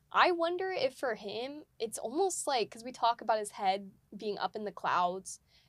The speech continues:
an out of sight, out of mind sort of thing. You know, he's building these planes, he knows what the intentions are, but he's not gonna actually, like,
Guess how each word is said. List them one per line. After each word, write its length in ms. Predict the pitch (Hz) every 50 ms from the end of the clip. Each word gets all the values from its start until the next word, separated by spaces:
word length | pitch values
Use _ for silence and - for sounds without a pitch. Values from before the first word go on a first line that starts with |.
| _ -
an 100 | 226 -
out 180 | - - 262 339
of 80 | 359
sight, 220 | - - 330 320 -
out 140 | - 247 247
of 80 | 247 220
mind 320 | 196 190 202 202 214 220
sort 220 | - - 196 185 175
of 80 | 180 -
thing. 360 | _ - - - - - - _
You 120 | 180 226
know, 120 | 240 240 247
he's 200 | 254 269 254 233
building 360 | 214 240 247 254 330 339 339
these 200 | 320 311 262 - -
planes, 460 | - - 208 165 196 220 226 220 -
he 100 | - 233
knows 320 | 214 196 185 190 226 -
what 120 | 247 220 -
the 100 | 214 208 202
intentions 560 | 190 185 - - 170 175 - 220 226 220 -
are, 280 | 262 254 254 254 262 277 _ _ - - - _ _
but 80 | 226
he's 180 | 240 240 226 -
not 200 | 302 330 339 -
gonna 220 | 370 330 285 - -
actually, 520 | - 220 233 240 - - - 254 233 226
like, 260 | 214 196 139 - -